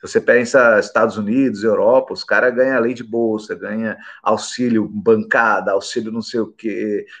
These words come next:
é, ganha equipamento, notebook. Aqui no Brasil, a gente tem que, o cara tem que pegar ônibus, tem que ter o seu próprio equipamento, tem que fazer, fazer dar certo.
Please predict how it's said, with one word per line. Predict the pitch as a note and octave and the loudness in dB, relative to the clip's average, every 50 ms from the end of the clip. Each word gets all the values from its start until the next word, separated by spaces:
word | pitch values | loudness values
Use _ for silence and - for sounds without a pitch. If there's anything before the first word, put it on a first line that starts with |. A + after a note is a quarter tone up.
| - - | -10 -4
é, | - G2+ G2+ G2+ G2 | 0 2 2 2 2
ganha | F2 G#2+ A2 A#2 A#2+ | 2 0 0 0 0
equipamento, | - - - B2 A2 A2 A2 A2 A2+ A#2 A2+ A2 G#2 - - A2 | -2 -4 -2 -2 -2 0 0 -2 0 0 -2 -2 -4 -6 -8 -6
notebook. | A2 A2+ A2+ - - G#2+ A2+ A2+ A2 G#2 - | -6 -6 -8 -10 -12 -6 -2 -2 -2 0 -2
Aqui | F#2+ - - A#2+ | -6 -8 -6 -8
no | B2 B2 | -4 0
Brasil, | A#2+ C3 B2+ A#2+ G2+ G2+ A2+ B2 C3+ | 2 4 4 2 2 -4 -6 -4 -2
a | C#3 C#3 | -2 -4
gente | C#3 C#3 C#3 - | -4 -10 -16 -18
tem | - C3 B2+ C3+ | -16 -14 -14 -12
que, | - - D3 C#3+ C3+ C#3 - - - - _ _ _ _ | -6 -2 -2 -2 -2 -4 -12 -20 -20 -20 _ _ _ _
o | _ _ | _ _
cara | - - A#2+ B2+ C3+ C3+ | -2 0 2 4 4 2
tem | - B2+ C3 | 2 0 -2
que | C3 | -2
pegar | - - A2 A#2+ C3 C3 | -2 0 4 4 6 6
ônibus, | C3 B2+ B2 B2+ B2+ B2+ B2 A#2+ A#2 A#2 A#2+ A#2 - - | 6 6 6 6 4 2 0 -2 -2 -2 -4 -4 -6 -8
tem | - A#2+ A#2+ A#2+ | -6 -6 -6 -6
que | A#2+ | -8
ter | _ - B2+ A#2+ | _ -4 -2 -2
o | A#2 | -2
seu | - C3+ | -2 -4
próprio | - A#2 A#2 A#2 - B2 | -2 -2 -4 -4 -4 -8
equipamento, | A#2 - - - A#2+ A#2 B2 B2 B2 A#2+ A#2+ A#2+ B2 A#2+ - A2 | -8 -4 -2 -2 -2 0 -2 -2 -2 -2 -2 -2 -4 -6 -12 -16
tem | - - B2 A#2+ | -8 -6 -6 -6
que | A#2 - | -6 -8
fazer, | - - A2+ A2+ A#2 G#2 F#2 G2+ A#2 A#2+ B2+ C3 B2+ A#2+ | -2 0 0 0 0 -2 -4 -2 -2 0 0 0 -2 -4
fazer | - - A#2+ A#2 A#2 G#2+ C3 D3+ | -2 2 2 2 2 4 2 2
dar | - - | 2 2
certo. | - - - - A2+ G#2 F#2+ - - | 0 0 2 4 4 4 4 0 -6